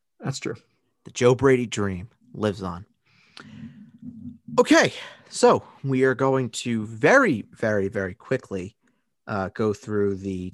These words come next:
Speaker 2: two conference championship games that are slated to take place this weekend. So, of course, as usual, we are going to, uh, look at the spreads, look at money lines, look at over-unders,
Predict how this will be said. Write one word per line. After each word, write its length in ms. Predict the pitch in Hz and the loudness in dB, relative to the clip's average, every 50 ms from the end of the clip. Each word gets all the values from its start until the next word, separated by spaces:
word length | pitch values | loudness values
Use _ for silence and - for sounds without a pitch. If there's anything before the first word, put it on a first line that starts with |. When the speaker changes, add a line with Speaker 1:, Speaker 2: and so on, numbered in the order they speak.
| - _ | -16 _
Speaker 2:
two 400 | - - - 120 113 110 107 107 - | -14 -10 -4 -2 -2 -2 -2 -4 -8
conference 520 | - - 113 107 110 110 - - 110 107 - | -6 -4 -2 -2 -2 -4 -6 -8 -10 -10 -10
championship 1080 | - - - - - - 117 117 117 113 - 113 110 104 104 - - 110 110 - _ _ _ 131 | -16 -18 -16 -14 -8 -6 -4 -4 -4 -6 -6 -8 -8 -6 -6 -6 -6 -6 -6 -6 _ _ _ -6
games 480 | 135 117 120 131 135 147 156 156 143 - | -2 0 0 2 2 0 -2 -4 -4 -4
that 200 | 110 104 - - - | -4 -4 -4 -4 -2
are 300 | 104 98 98 95 98 _ _ _ _ _ _ _ _ _ _ _ _ _ _ | -2 -2 -2 -2 -6 _ _ _ _ _ _ _ _ _ _ _ _ _ _
slated 600 | - - - - - - 165 151 135 117 107 107 | -10 -8 -8 -4 0 2 4 4 4 4 2 -2
to 180 | - - 113 104 | -6 -8 -8 -8
take 360 | - - - 107 104 - _ | -6 -4 -2 -2 -2 -4 _
place 440 | - 110 104 101 98 98 - - - _ _ _ _ _ _ _ _ _ | -6 -4 -2 -2 -2 -4 -6 -12 -16 _ _ _ _ _ _ _ _ _
this 400 | - 113 117 131 127 113 - - - _ _ - | -8 -2 2 2 2 2 0 -8 -12 _ _ -16
weekend. 1400 | - 98 98 101 107 110 110 104 - _ _ _ _ - - - - - - - 214 220 151 98 82 80 - - _ _ _ _ _ _ _ _ _ _ _ _ _ _ _ | -12 -10 -6 -4 -2 -2 -2 -4 -6 _ _ _ _ -20 -18 -18 -18 -12 -6 -2 0 2 0 0 -2 -8 -14 -16 _ _ _ _ _ _ _ _ _ _ _ _ _ _ _
So, 600 | - - - - - - - 113 110 180 208 - _ _ _ _ - | -14 -12 -10 -6 0 2 2 4 4 2 0 -4 _ _ _ _ -20
of 120 | 120 - | -16 -8
course, 340 | - 123 110 110 135 - - - | -2 0 0 0 0 -2 -4 -6
as 220 | 98 98 95 98 | -4 -4 -4 -4
usual, 360 | 92 90 95 107 123 165 180 | -6 -8 -6 -4 -2 -2 -2
we 140 | 143 107 98 | -2 -4 -6
are 60 | 95 | -6
going 360 | - - 101 98 95 92 92 - | -6 -4 -4 -4 -4 -6 -10 -12
to, 500 | - - - 95 92 92 90 92 92 - _ _ _ _ _ _ _ _ - | -14 -12 -10 -8 -8 -8 -8 -10 -10 -12 _ _ _ _ _ _ _ _ -12
uh, 200 | - 92 87 82 | -10 -8 -8 -8
look 280 | 82 87 95 - - - | -8 -10 -12 -12 -12 -14
at 100 | - - _ _ _ | -16 -16 _ _ _
the 60 | - | -16
spreads, 640 | - - - - 131 123 131 151 160 165 - - - | -14 -14 -8 -2 0 2 2 2 0 -4 -8 -8 -8
look 120 | 95 - - | -8 -10 -12
at 100 | - - | -12 -10
money 200 | 104 107 113 107 | -8 -8 -6 -6
lines, 400 | 104 101 104 101 95 95 - - | -6 -4 -4 -6 -6 -8 -10 -10
look 160 | 95 - - | -12 -12 -12
at 80 | - | -10
over-unders, 680 | - 101 - - - - 95 92 90 87 87 95 - | -10 -10 -8 -8 -8 -8 -10 -10 -12 -12 -12 -14 -14